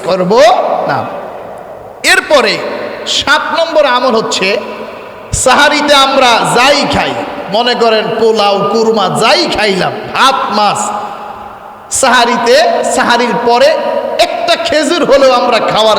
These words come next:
চেষ্টা করব সাহারিতে। কেন? নবীজি সাল্লাল্লাহু আলাইহি ওয়াসাল্লামের হাদিস, "নি'মা সাহুরিল মুমিন আত-তামার।" নবী বলেন,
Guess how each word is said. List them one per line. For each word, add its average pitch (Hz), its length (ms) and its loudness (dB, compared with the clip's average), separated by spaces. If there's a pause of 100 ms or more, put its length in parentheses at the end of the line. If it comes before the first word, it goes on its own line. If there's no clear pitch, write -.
চেষ্টা 202 300 -2
করব 143 400 -4 (360)
সাহারিতে। 240 520 0 (560)
কেন? 208 180 2 (880)
নবীজি 277 400 2
সাল্লাল্লাহু 254 640 2
আলাইহি 254 340 2
ওয়াসাল্লামের 220 600 2 (120)
হাদিস, 269 380 0 (920)
"নি'মা 294 520 2
সাহুরিল 330 800 0
মুমিন 311 600 -2
আত-তামার।" 294 580 0 (440)
নবী 269 280 2
বলেন, 226 420 2